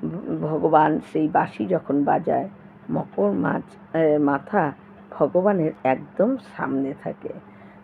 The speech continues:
তাই মকর মাছ তার নিজের বুদ্ধির বলে ভগবানের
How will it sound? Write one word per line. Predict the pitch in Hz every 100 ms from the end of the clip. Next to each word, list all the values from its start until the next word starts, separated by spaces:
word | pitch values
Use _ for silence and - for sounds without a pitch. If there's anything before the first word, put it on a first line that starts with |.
| -
তাই | 165 147 147 147 170 - - -
মকর | 151 147 - 180
মাছ | 180 151 143 135 - - - - -
তার | 147 139
নিজের | 151 175 175 208 240
বুদ্ধির | 185 180 180 175 170 226 240
বলে | 160 151 143 - - - - - - -
ভগবানের | - 165 160 202 247 277 233